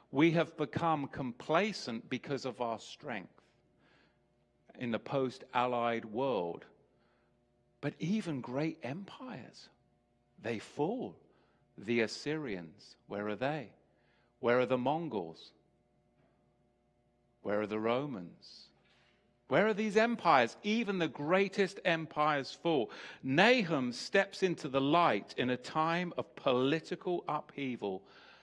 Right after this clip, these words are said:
and global instability. The equivalence, not only between the theme, but the actual identity of the regions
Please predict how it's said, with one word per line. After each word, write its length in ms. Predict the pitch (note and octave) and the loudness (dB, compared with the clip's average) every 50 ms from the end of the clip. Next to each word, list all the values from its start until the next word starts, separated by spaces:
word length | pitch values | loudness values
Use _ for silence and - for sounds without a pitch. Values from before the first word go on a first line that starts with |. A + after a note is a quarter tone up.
| - _ - | -20 _ -8
and 280 | - A2+ G#2+ G2+ F#2 | -8 -6 -6 -6 -8
global 720 | - A#2 A2+ A2 A2 A2+ A2+ A#2+ A2+ A#2+ A#2+ A#2+ B2 B2+ - - _ - | -6 -4 -2 0 2 2 2 0 -2 -4 -4 -4 -4 -6 -10 -16 _ -8
instability. 1080 | A2 G#2+ G#2 G2+ - - - - A2+ G2 F#2 G#2+ G#2+ G2+ G2 F2 - - D#2 C#2+ C#2 _ _ _ _ _ _ _ _ _ _ _ _ _ _ _ _ _ _ _ _ _ _ _ _ _ _ _ _ - | -6 -6 -6 -8 -10 -12 -10 -6 -6 -6 -4 -4 -4 -2 -4 -6 -6 -10 -14 -14 -14 _ _ _ _ _ _ _ _ _ _ _ _ _ _ _ _ _ _ _ _ _ _ _ _ _ _ _ _ -4
The 100 | A#2 B2 | 0 0
equivalence, 840 | B2 B2 - - D3+ D#3+ D#3+ D3 D#3+ F3 F#3+ G3+ G3+ - - - - - _ _ _ _ _ - | 0 0 -2 0 0 0 0 2 -2 -4 -4 -4 -8 -12 -16 -18 -18 -20 _ _ _ _ _ -8
not 220 | - D3 F3 - - | -2 -2 -2 2 4
only 380 | E3 F3+ G3 G#3+ A#3 A3+ G#3+ G#3 | 4 6 6 6 6 4 4 4
between 480 | F3+ G3 - - - F#3+ F#3+ F3+ F3 | 4 0 -2 0 0 2 2 2 4
the 100 | E3 D#3 | 0 0
theme, 480 | - - - - G3 F#3+ E3+ C#3+ B2 A2+ | -2 -2 0 2 2 4 4 2 2 2
but 160 | G2+ C#3 C3+ | 2 0 0
the 200 | C3+ C#3 D3+ - - | 0 -2 -2 2 4
actual 580 | E3+ F3 F3 - - - - F3 D#3+ D#3+ D#3 - | 4 4 2 0 -6 -8 -4 -2 -2 0 2 2
identity 960 | D3+ D3 D3+ C#3 B2 G#2 - C#3+ C#3 D3 E3 E3+ - F#3 F3 - - G#3 G3+ F#3+ | 4 4 4 2 -2 -4 2 2 4 4 2 -2 -6 -8 -8 -4 -2 0 0 0
of 120 | D#3 C3 | 0 0
the 100 | C3+ C3 | -2 -2
regions 680 | B2 B2+ C#3+ D3 D#3 D#3 D3+ E3+ G3+ A3 A3+ - - | 0 2 2 2 2 0 -2 -4 -6 -6 -8 -10 -14